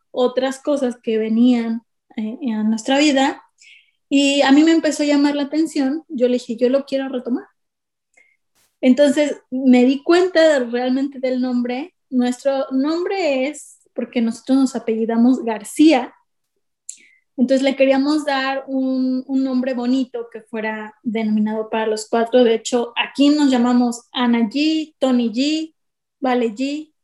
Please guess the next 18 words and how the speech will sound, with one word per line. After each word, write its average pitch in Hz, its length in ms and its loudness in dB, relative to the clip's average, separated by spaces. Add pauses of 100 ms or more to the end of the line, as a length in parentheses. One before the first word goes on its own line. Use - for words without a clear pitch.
Lucy 247 380 0
G. - 160 -20 (440)
Somos 254 240 4
la 254 120 4
familia 226 380 0
G 302 300 0 (1000)
o 226 160 -4
García. 220 480 0 (840)
¿Por 285 240 2
qué 359 140 2
T 359 180 4
V? 320 300 0 (260)
<laughs> 285 240 -6 (560)
Porque 254 320 2
cuando 262 240 4
empezamos 277 760 -2
a, 233 400 -6
a 226 760 -4